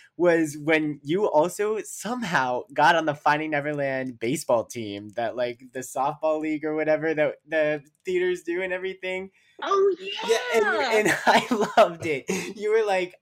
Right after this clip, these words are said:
Speaker 1: "I'll play catcher." <laughs> And, like, you, it was just, like, the way that, I don't know, that whole league is, is just so much fun, so s-, silly, and it's just a great way to bring everyone together. And that was definitely, like, the time where we, like,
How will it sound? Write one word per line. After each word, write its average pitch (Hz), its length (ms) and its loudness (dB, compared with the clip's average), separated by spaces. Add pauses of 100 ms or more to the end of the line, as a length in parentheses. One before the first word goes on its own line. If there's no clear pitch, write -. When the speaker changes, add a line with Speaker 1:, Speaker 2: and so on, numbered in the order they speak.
(140)
Speaker 1:
"I'll 226 160 2
play 359 220 0
catcher." 254 640 2 (120)
<laughs> - 120 -8
And, 233 280 2
like, 190 360 0
you, 269 520 -4
it 220 140 2
was 226 140 0
just, 226 260 -8
like, 196 260 2
the 185 220 2
way 214 220 4
that, 269 140 -10 (640)
I 190 100 4
don't 185 100 0
know, 147 160 2
that 139 180 4
whole 180 280 2
league 170 280 -2
is, 143 280 -2
is 131 100 -10
just 143 240 -14
so 156 180 -2
much 185 280 -10
fun, 139 360 -4
so 151 200 -6
s-, 175 200 -8
silly, 143 540 -4 (340)
and 180 120 0
it's 180 140 0
just 208 180 -4
a 214 40 4
great 170 300 -2
way 160 140 0
to 156 40 -2
bring 147 240 0
everyone 131 300 -6
together. 135 440 0
And 156 140 -4
that 170 160 -2
was 240 160 -10
definitely, 175 420 -8
like, 151 200 -6
the 147 80 -6
time 135 400 -8
where 120 160 -8
we, 123 220 -10
like, 117 260 -10